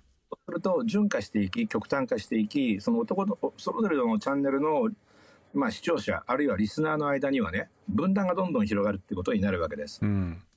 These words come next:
Speaker 1: えー、それをインターネット化が加速した。
Speaker 2: うん。
Speaker 1: その結果、見たいものだけを見る、見たくないものは見ない。ね、コミュニケーションしたいやつとだけ付き合う。コミュニケーションしたくない人間は、もう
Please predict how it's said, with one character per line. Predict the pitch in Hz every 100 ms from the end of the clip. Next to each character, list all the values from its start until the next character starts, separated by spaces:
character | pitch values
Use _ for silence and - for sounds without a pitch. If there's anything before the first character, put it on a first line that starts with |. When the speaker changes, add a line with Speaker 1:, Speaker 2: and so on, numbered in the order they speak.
| _
Speaker 1:
え | 135
ー、 | 131
そ | 160
れ | 180
を | 190
イ | 156
ン | 165
タ | 165
ー |
ネ | 156
ッ | 151
ト | -
化 | -
が | 147
加 | 139
速 | - -
し | 104
た。 | - 82 - -
Speaker 2:
う |
ん。 | 98 82
Speaker 1:
そ | -
の | 151
結 | - - -
果、 | 139
見 | 120 120
た | 160 147
い |
も | 120
の | 127
だ | 110
け | 101
を | 147
見 | 113 104
る、 | -
見 | 117
た | 113
く | 110
な | 110
い |
も | 107
の | 156
は | 143
見 | 110
な | 95 78
い。 | - - - _
ね、 | - -
コ | -
ミ | 156
ュ |
ニ | 156
ケ | 160
ー |
シ | -
ョ | 127
ン |
し | -
た | 139
い | 139
や | - 170
つ | -
と |
だ | 147
け | 143
付 | 185 - 104
き |
合 | 80
う。 | - -
コ | -
ミ | 160
ュ |
ニ | 160
ケ | 170
ー |
シ | 151
ョ | 147 135
ン |
し | 120
た | 160
く | 139
な | 147
い | 139
人 | 113 107 107
間 | 117
は、 | - -
も | 135 156
う | 104